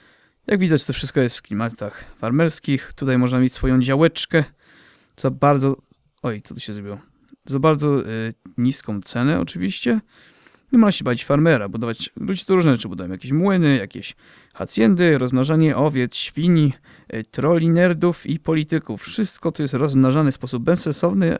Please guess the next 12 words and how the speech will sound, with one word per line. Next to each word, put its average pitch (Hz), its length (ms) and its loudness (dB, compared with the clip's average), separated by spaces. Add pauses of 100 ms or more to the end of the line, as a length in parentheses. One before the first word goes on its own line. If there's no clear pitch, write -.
(120)
ale - 140 -2
oczywiście 139 400 -2
tylko 120 200 -8
po - 100 -8
to, 104 140 -2
by 131 160 0
sprawić 127 380 -4
ludziom 127 240 2
rozrywkę. 160 440 0 (1600)
Tak - 200 -8
jak 139 100 -6
mi 143 280 4